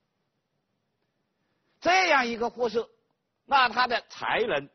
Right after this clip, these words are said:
胆识、谋略远远不如李广。所以用李广去对付单于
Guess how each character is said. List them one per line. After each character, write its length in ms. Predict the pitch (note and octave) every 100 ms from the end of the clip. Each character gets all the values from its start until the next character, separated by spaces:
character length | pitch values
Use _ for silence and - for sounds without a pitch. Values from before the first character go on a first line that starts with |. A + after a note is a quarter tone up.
| _
胆 240 | D3+ G#2+ F#2+
识、 200 | - A3
谋 280 | D3 G#2 D#3+
略 220 | C4 F#3+ _ _ _ -
远 360 | D3 F3+ E3
远 320 | G3+ A3 C3+ A#2+
不 140 | C#3
如 120 | B2
李 140 | A2 G#2
广。 140 | G#2 _ _ _ _ _ _ _ _ _ _ _ _ _ _ _ _ -
所 120 | A#3+
以 80 | C4
用 260 | D#4+ C#4+
李 300 | G#3 F#3 C#4
广 340 | C#4 A3 F#3 E3+
去 200 | A3+ G#3+
对 260 | - B3
付 140 | G3 F#3+
单 260 | C3+ A#2+
于 340 | E3+ C3 A2+